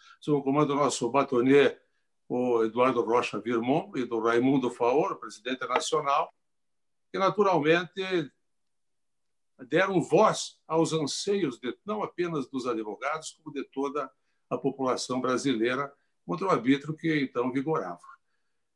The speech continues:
E logo depois, não demorou muito, houve uma revogação do ato institucional número cinco, que é um ato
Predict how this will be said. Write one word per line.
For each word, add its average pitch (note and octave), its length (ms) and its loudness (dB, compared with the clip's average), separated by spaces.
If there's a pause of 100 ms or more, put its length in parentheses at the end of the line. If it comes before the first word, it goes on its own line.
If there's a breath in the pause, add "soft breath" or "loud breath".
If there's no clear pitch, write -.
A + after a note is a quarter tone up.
(140)
E C#3+ 760 2
logo C3 280 2
depois, D#3+ 520 0
não A#2+ 140 -4
demorou A#2 360 -2
muito, D#3+ 420 -8
houve D#3+ 280 -6
uma E3 240 -6
revogação C#3+ 680 -4
do B2+ 140 -12
ato C3+ 220 -2
institucional C3+ 800 -6
número D3+ 300 -4
cinco, D#3+ 420 -8
que - 100 -16
é E3+ 80 -4
um D#3 260 -4
ato D3+ 320 -2